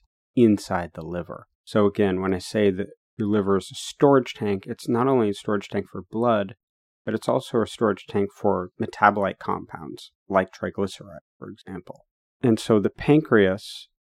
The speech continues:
the gallbladder, and the liver all work in tandem with one another. It's like a big chain, and if one thing goes down, it's gonna compromise the other two. If you look at this through the lens of Eastern medicine, and traditional Chinese medicine in particular,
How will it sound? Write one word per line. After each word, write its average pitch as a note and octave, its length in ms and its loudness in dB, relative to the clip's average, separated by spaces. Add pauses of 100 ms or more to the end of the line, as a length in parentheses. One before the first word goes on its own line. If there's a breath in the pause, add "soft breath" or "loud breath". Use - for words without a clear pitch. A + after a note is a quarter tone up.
(300)
the A2+ 60 -2
gallbladder, A2 560 6
and G#2 140 2
the F#2+ 80 0
liver G2 440 0 (640)
all A#2+ 240 6
work A2+ 240 4
in G2 120 2
tandem F#2 480 -2
with - 160 -12
one F2+ 160 -4
another. - 480 -8
It's A#2 240 -2
like C3 160 2
a B2 40 2
big G#2+ 280 0
chain, F#2 540 -4 (160)
and A#2 120 0
if G#2 160 -2
one A#2 300 6
thing A#2 260 2
goes G#2 300 2
down, F#2+ 420 -2
it's - 160 -6
gonna G#2 220 -2
compromise F#2+ 720 -2
the F#2+ 160 -4
other F2+ 160 -6
two. - 420 -12 (280)
If - 300 2 (180)
you A#2+ 220 2
look C3 260 4
at C3+ 120 -2
this G#2 280 0
through A#2 180 4
the G2+ 100 2
lens G2+ 320 2
of G2 140 -8
Eastern A2 460 0
medicine, F2 600 -6 (160)
and G2 160 -10
traditional G#2+ 500 2
Chinese F#2+ 400 -8
medicine F#2+ 400 -10
in F2+ 120 -10
particular, F2 800 -6